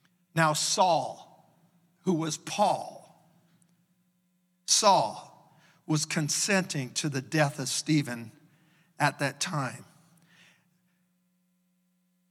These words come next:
At the time that this takes place, there is a great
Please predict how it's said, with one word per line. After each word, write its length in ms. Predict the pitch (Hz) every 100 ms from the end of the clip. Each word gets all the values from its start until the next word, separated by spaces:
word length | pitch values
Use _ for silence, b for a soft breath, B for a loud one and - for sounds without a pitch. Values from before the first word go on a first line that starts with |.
| _
At 300 | 170 208 -
the 120 | 226
time 840 | 202 - 202 202 170 123 120 131 143 _ _ _ _ _ _ -
that 220 | 160 151
this 240 | 160 190 -
takes 320 | 202 190 -
place, 680 | - 196 143 110 - - - _ _ _ _ _ _ _ _ _ _ _
there 200 | 160 170
is 160 | 170 156
a 160 | 160 143
great 800 | - 170 190 175 139 151 -